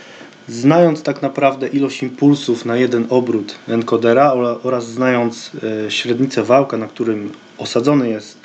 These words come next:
osadzona jest nasza taśma, e, jesteśmy w stanie obliczyć ilość impulsów na metr. W naszym przypadku jest to wartość czterdzieści trzy tysiące.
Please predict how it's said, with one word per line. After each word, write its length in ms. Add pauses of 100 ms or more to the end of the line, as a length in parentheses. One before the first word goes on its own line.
(120)
osadzona 400
jest 160
nasza 180
taśma, 460 (760)
e, 220
jesteśmy 360
w 60
stanie 300
obliczyć 460
ilość 720
impulsów 420
na 120
metr. 220
W 80
naszym 260
przypadku 640 (800)
jest 180
to 100
wartość 500
czterdzieści 760
trzy 340 (1400)
tysiące. 420